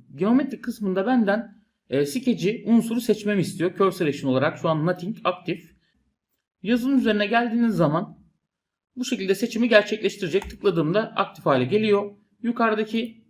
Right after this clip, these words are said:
ve aşağıdaki iki çizgiyi de seçiyorum. Bu seçimi yaptıktan sonra yüksekliklerle bir işim yok çünkü yüzeydeki Z seviyesini takip edecek. E, Z seviyesi de sürekli değişken.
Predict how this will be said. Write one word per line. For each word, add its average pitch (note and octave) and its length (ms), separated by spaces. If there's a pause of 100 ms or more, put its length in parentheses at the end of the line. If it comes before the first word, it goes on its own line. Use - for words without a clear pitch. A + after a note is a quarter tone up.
ve G#3 80
aşağıdaki G#3 560
iki - 380
çizgiyi D#3 320
de C3+ 60
seçiyorum. - 580 (1400)
Bu B3+ 80
seçimi C#4 300
yaptıktan C4+ 480
sonra A#3 460 (140)
yüksekliklerle B3 720
bir B3 60
işim B3 220
yok B3+ 160
çünkü B3 460 (360)
yüzeydeki A#3 540
Z F#3+ 40
seviyesini A3+ 640
takip E3 340
edecek. B2+ 560
E, C3 160
Z G3 180
seviyesi A3+ 380
de - 40
sürekli G#3+ 400
değişken. G3+ 640